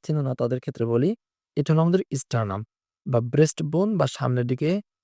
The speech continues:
আহ, বক্ষবিন্দুর সামনে যে বোনসটা থাকে, সেটা হলো স্টার্নাম। স্টার্নামের, এটা হলো manubrium sterna, এটা হচ্ছে body of the sternum। এই manubrium sterna এবং body of the manubrium এর মাঝে একটি অ্যাঙ্গেল থাকে, যাকে বলা হয় স্টার্নাল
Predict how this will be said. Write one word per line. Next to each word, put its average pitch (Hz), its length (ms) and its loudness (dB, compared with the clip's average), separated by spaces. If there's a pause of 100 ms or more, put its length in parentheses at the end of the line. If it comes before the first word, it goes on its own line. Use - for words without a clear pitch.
(360)
আহ, 107 240 -2
বক্ষবিন্দুর 151 540 0
সামনে 135 420 0
যে 139 140 2
বোনসটা 131 600 0
থাকে, 147 240 -4
সেটা 123 200 -6
হলো 120 220 -2
স্টার্নাম। 104 360 -6 (420)
স্টার্নামের, 151 360 2 (180)
এটা 147 200 0
হলো 165 100 4
manubrium 131 480 2
sterna, 175 400 -2
এটা 156 140 -4
হচ্ছে 131 160 -4
body 120 380 -2
of 113 100 -4
the 120 140 -2
sternum। 101 360 -6 (1000)
এই 139 80 4
manubrium 180 540 2
sterna 160 480 0
এবং 139 200 0
body 139 420 0
of 180 100 4
the 170 180 2 (100)
manubrium 131 540 2
এর 127 140 -2
মাঝে 120 260 0
একটি - 260 -6
অ্যাঙ্গেল 113 300 0
থাকে, 104 280 -6 (120)
যাকে 117 220 -4
বলা 135 160 -2
হয় - 140 -4
স্টার্নাল 117 300 -4